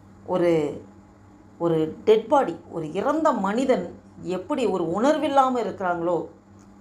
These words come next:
ஏறி நின்னு மிதிச்சாலும் ஒரு ரியாக்ஷன் இருக்காது, காரி துப்புனாலும் ஒரு ரியாக்ஷன் இருக்காது, பதிலுக்கு திரும்பி எதுவும் பேச முடியாது, பேசாது. அப்ப அப்படிப்பட்ட உயிரற்ற ஒரு டெட் பாடி மாதிரி தான் நாம் உணர்வுகளில்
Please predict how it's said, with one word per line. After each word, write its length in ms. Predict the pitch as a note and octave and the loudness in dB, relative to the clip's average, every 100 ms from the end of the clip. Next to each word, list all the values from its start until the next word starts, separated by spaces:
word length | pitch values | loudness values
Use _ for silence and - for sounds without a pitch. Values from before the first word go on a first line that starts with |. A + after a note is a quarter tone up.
| - - - | -20 -20 -6
ஏறி 400 | F3 A3 B3 B3+ | 4 6 6 4
நின்னு 240 | A3 A3 | -4 -4
மிதிச்சாலும் 760 | G#3 G3 A3+ - A3 A3 G#3+ E3+ | -6 -6 -6 -2 0 0 -4 -6
ஒரு 240 | F3+ G3+ | -4 0
ரியாக்ஷன் 340 | G#3 G#3 G3+ F3+ | 0 -2 -4 -8
இருக்காது, 380 | D#3+ D#3+ E3 - | -6 -6 -6 -2
காரி 340 | F#3+ G#3+ A3+ | 2 4 2
துப்புனாலும் 580 | G#3 G#3 A3 A3 A3 G3+ | -2 -4 -2 -2 -2 -2
ஒரு 140 | F#3 | -4
ரியாக்ஷன் 420 | F#3+ F#3+ F#3+ F#3+ E3 | -4 -6 -6 -8 -8
இருக்காது, 320 | E3 D3+ - - - - - - | -6 -8 -8 -16 -20 -20 -16 0
பதிலுக்கு 380 | F#3+ A#3+ A#3+ G#3+ | 2 4 2 0
திரும்பி 340 | G#3 G#3+ G#3 | 0 0 0
எதுவும் 320 | F3+ G3+ G3 | -2 -4 -6
பேச 300 | F#3+ F#3+ G3+ | -4 -4 -4
முடியாது, 480 | E3+ F3+ F#3+ E3 - - - | -6 -2 -2 -2 -6 -14 -6
பேசாது. 600 | F#3 G#3 F3 - - - - - - - | -4 -2 -2 -4 -12 -20 -20 -20 -20 -4
அப்ப 200 | - - | 2 6
அப்படிப்பட்ட 920 | F3 F3+ - D#4 D4+ D4 D4 D4 C#4+ - | 6 4 -2 0 0 2 2 2 2 -2
உயிரற்ற 760 | G3 A3+ C#4+ C#4 C4+ - C#4 | -4 -2 0 0 -2 0 2
ஒரு 240 | A3+ G3+ E3+ | 2 0 0
டெட் 260 | G3+ G3 | 0 0
பாடி 280 | - B3+ A3+ | 2 2 2
மாதிரி 280 | F3+ F#3+ A3 | -2 -4 2
தான் 500 | A3+ F3+ D#3+ A3 B3+ - - - - - | 2 2 0 -6 -8 -14 -20 -20 -20 -8
நாம் 360 | E3+ F3 E3 | -2 -2 0
உணர்வுகளில் 800 | F3+ A#3+ D4 C#4 A#3 G3 F3+ G#3+ | 2 2 2 0 0 0 -2 -8